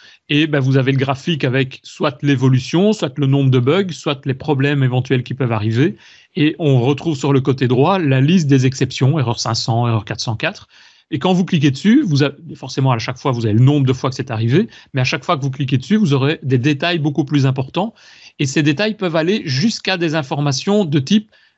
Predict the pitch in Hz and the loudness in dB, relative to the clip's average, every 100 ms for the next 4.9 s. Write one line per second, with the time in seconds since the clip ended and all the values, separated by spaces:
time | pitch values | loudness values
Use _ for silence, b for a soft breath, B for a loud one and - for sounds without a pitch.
0 | _ - 131 127 120 113 110 107 - 160 | _ -2 2 2 2 2 2 0 -2 -6
1 | - 185 220 196 143 135 113 120 - 226 | -6 -4 -2 -2 -4 -2 -2 -2 0 2
2 | 226 202 151 143 165 135 - 214 214 175 | 4 2 -2 -2 -2 -4 -2 -2 0 -2
3 | 160 143 - 208 170 135 131 190 196 139 | -2 -2 -4 -4 0 -2 -2 -4 -4 -4
4 | 127 127 208 214 131 165 - 127 120 | -2 -2 -2 -2 -2 -2 -4 -4 -2